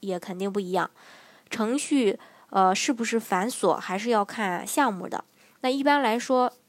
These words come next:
技术移民和雇主担保移民要比这个，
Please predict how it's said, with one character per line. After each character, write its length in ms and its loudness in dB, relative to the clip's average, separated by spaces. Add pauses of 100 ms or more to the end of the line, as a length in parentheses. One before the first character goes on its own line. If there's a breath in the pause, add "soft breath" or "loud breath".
(720)
技 180 6
术 200 2
移 160 -2
民 180 -4
和 160 0
雇 220 -2
主 100 0
担 160 -2
保 140 0
移 120 -6
民 280 -8
要 180 4
比 320 -8
这 180 0
个， 300 0